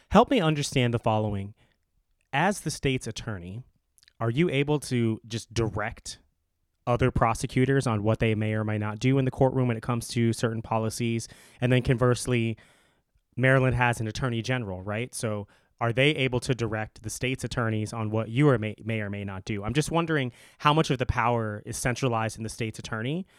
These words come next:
um, both in terms of who you're overseeing and then in terms of who oversees you.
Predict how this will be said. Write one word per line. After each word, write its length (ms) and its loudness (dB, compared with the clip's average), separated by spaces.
um, 240 -2
both 240 2
in 80 -2
terms 300 -4
of 320 -6
who 260 2
you're 540 2
overseeing 720 -2
and 120 -6
then 140 -6
in 60 -8
terms 280 -8
of 120 -10
who 160 -6
oversees 440 -10
you. 180 -12